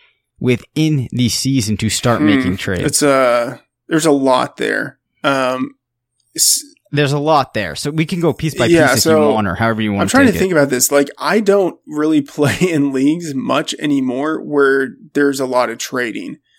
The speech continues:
Speaker 2: And I think it's maybe just, like,
Speaker 1: Right.
Speaker 2: um, a function of the leagues I'm playing in. So, like, either I'm playing in leagues with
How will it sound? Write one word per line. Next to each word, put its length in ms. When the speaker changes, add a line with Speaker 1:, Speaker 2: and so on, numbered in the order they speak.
Speaker 2:
And 160
I 80
think 300
it's 240
maybe 280
just, 240
like, 300
Speaker 1:
Right. 160
Speaker 2:
um, 480
a 80
function 540
of 160
the 80
leagues 380
I'm 180
playing 380
in. 260
So, 160
like, 220
either 320
I'm 120
playing 300
in 140
leagues 340
with 260